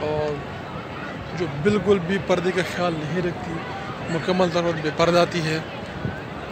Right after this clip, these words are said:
जिसकी हमारे दीन इस्लाम में कोई गुंजाइश नहीं है।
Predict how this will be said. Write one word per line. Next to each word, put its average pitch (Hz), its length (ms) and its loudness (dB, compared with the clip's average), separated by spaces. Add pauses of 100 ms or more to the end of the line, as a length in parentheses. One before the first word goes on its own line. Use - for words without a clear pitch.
(600)
जिसकी 185 380 0
हमारे 170 360 2
दीन 165 200 2
इस्लाम 175 340 0
में 180 140 0 (100)
कोई 208 140 2
गुंजाइश 170 460 2
नहीं 165 280 0
है। 143 180 -4